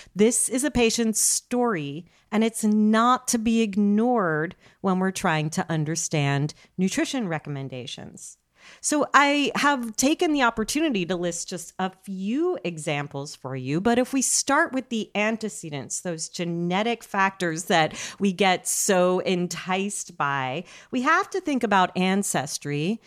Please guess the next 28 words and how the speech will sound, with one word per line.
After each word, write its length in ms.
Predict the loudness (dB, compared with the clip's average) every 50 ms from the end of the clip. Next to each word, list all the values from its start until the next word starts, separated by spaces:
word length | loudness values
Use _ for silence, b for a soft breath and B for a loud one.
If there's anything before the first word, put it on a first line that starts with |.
| b b b -4
We 100 | 0 2
have 200 | 2 2 2 0
to 100 | -2 -4
think 280 | -2 -2 -2 -2 0 2
about 320 | 4 6 6 4 4 4
those 220 | 2 2 2 2 0
alleles 720 | 0 0 0 0 0 0 0 2 2 2 2 2 2 2
or 80 | 0 0
those 220 | 0 0 0 0 0
single 440 | -2 -2 -2 -2 -2 -2 -2 -2 -2
nucleotide 840 | -4 -4 -6 -6 -6 -6 -6 -4 -6 -6 -6 -6 -6 -6 -8 -6
polymorphisms, 1040 | -4 -4 -4 -2 -4 -4 -4 -6 -6 -6 -8 -10 -8 -6 -6 -4 -4 -4 -6 -8 B B B B B B
and 100 | 0 0
we 140 | 2 2 2
have 280 | 4 4 2 2 0 -2
to 100 | -4 -4
think 440 | -4 -8 _ -6 -4 -2 -2 -2 0
how 180 | 0 0 0
these 420 | 0 -2 -2 0 0 0 -2 -4 -4 -2
aspects 800 | 0 0 0 0 -2 -4 -2 -2 -2 -2 -4 -6 -8 -8 -8 -6
might 340 | -6 -2 -2 -2 -2 -2 -4 -4
impact 560 | -4 -4 -4 -2 0 2 2 2 0 -4 _ -16 -8 -4
this 300 | -4 -4 -2 -4 -8 -8 _
individual's 1300 | -2 0 0 0 0 0 -2 -4 -4 -6 -4 -2 -2 -2 -2 -2 -2 0 2 2 2 0 0 -2 -4 B B B B B -4
ability 840 | -4 -4 0 2 2 4 4 4 2 2 2 2 0 0 -2 -4 -6 -4
to 120 | -4 -2
take 440 | -2 -2 -2 0 0 0 -2 -6 -12 _ 0
in 460 | 2 2 4 4 2 2 0 0 -2